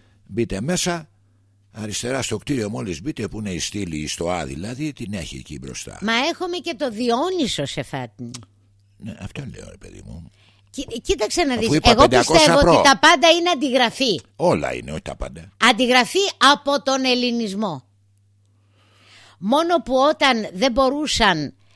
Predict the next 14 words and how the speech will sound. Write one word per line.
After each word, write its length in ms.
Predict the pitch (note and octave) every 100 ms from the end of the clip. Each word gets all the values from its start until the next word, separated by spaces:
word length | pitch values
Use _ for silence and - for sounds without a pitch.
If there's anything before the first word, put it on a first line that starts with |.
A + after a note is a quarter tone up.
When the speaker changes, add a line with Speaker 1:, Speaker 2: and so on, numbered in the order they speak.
| _ -
Speaker 2:
να 200 | F#3 G#3
δεχτούν 460 | F3+ G3+ - C#4+ C4
τον 180 | B3 A3+
ελληνισμό, 560 | A3 G3 F#3 F3 A#3+
γιατί 280 | G#3 G3 G3+
τους 180 | F3+ -
χάλαγε 480 | A3+ A3+ G3+ E3+ F3
τη 140 | F3
μαγιονέζα, 680 | F3 D#3+ D#3+ E3+ F#3 F#3 G#3
τα 120 | F3+
σχέδιά 520 | - G3+ E3 F3+ F#3+
τους 180 | F#3 D#3
τα 100 | F3+
αντιανθρώπινα, 840 | F3 E3 D#3 D3 F3 F3+ G#3+ B3